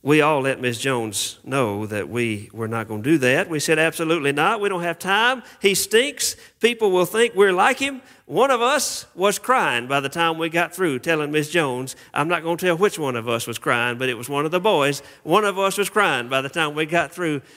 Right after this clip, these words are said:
telling Miss Jones we were not gonna be part of her little plan. She said, "Are y'all finished?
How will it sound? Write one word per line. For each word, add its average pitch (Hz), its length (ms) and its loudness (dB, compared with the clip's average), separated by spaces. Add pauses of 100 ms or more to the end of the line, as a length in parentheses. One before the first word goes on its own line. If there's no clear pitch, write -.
(160)
telling 165 280 0
Miss 151 160 0
Jones 151 340 0
we 147 100 2
were 135 140 -4
not 131 240 -2
gonna 127 160 -4
be 123 380 -4 (160)
part 131 360 0
of 117 260 -6
her 117 320 -2 (280)
little 120 240 0
plan. 107 560 -2 (1900)
She - 220 0
said, 135 400 2 (920)
"Are 143 140 0
y'all 131 240 0
finished? 107 560 -4